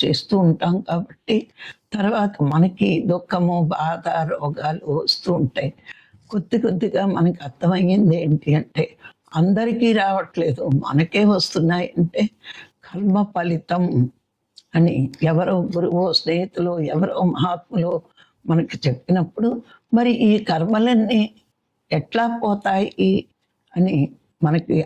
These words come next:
ఆవేదన ఉన్నప్పుడు, ఎవరో ఒక గురువు వచ్చి, "జ్ఞానం పెంచుకుంటే కర్మలు పోతాయి, అదే భగవద్గీతలో చెప్పాడు, జ్ఞానాగ్ని దగ్ధ కర్మాణం" అని.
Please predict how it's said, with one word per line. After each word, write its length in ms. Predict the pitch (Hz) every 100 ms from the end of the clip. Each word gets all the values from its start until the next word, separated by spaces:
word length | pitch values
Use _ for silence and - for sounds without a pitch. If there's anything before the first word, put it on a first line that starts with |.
| -
ఆవేదన 580 | 147 156 175 180 175 165
ఉన్నప్పుడు, 720 | 165 - 147 165 - 180 247 - _ - -
ఎవరో 400 | 180 185 208 247
ఒక 160 | 214 220
గురువు 380 | 147 311 185 190
వచ్చి, 500 | - - - 151 - - - -
"జ్ఞానం 520 | 160 170 196 220 175
పెంచుకుంటే 720 | 170 175 170 - - 165 156 139
కర్మలు 480 | - 160 190 180
పోతాయి, 920 | 180 - 160 - 151 156 - 170 147 - - - _ -
అదే 280 | 175 - 208
భగవద్గీతలో 920 | 165 156 180 175 - 180 175 - 175
చెప్పాడు, 800 | 170 - - 156 143 - 165 165 _ _ -
జ్ఞానాగ్ని 720 | 156 156 - 160 208 208 180
దగ్ధ 340 | 165 147 -
కర్మాణం" 760 | 131 - 131 - 135 147 - 143
అని. 280 | - 135